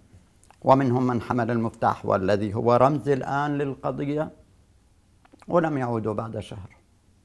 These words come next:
قامت الهاجانة بعمليات الذبح في القرى الفلسطينية، دير ياسين، كفر قاسم،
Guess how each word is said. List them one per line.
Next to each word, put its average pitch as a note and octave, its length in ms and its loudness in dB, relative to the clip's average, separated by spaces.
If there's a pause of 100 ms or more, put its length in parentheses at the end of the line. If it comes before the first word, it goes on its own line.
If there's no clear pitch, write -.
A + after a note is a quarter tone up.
(680)
قامت G3 320 6 (480)
الهاجانة E3 800 6
بعمليات A#2+ 680 0
الذبح C#3 580 -2 (1080)
في A#2 200 2
القرى B2+ 400 0
الفلسطينية، C3 920 -2 (1160)
دير A2 280 0
ياسين، B2+ 460 -2
كفر - 320 -8
قاسم، D3 500 2